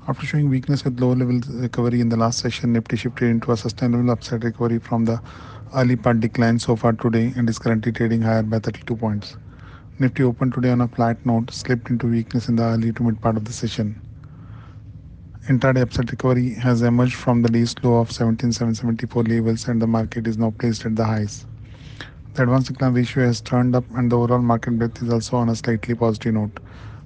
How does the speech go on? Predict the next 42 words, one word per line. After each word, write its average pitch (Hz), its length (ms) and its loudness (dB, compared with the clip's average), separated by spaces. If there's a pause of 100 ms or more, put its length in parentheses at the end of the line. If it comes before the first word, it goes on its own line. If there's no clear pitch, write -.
(120)
The 127 80 -2
broad 123 220 4
market 123 300 2
indices 120 400 2
like 117 120 0
Mid 113 160 0
Cap 117 160 -2
Hundred 120 260 2
and 117 120 2
Small 117 180 0
Cap 113 200 -4
Hundred 117 220 2
of 117 140 -2
N 117 100 2
S 117 120 0
E 120 60 2
Exchange 117 380 0
are 113 140 2
trading 117 580 0 (100)
in 123 160 0
a 117 40 2
mixed 113 260 0
trend. 104 280 -2 (960)
Sectorally, 135 460 2
banking, 127 440 2
metal 127 280 2
and 120 200 2
realty 120 380 2
have 117 120 4
moved 120 260 4
up, 120 100 0 (720)
while 123 180 4
pharma, 123 480 4
media 120 380 4
and 120 100 4
infra 117 240 0
sectors 117 540 -6
have 117 260 0
slipped 113 320 -4
into 113 220 0
minor 113 260 2
weakness. 107 540 -6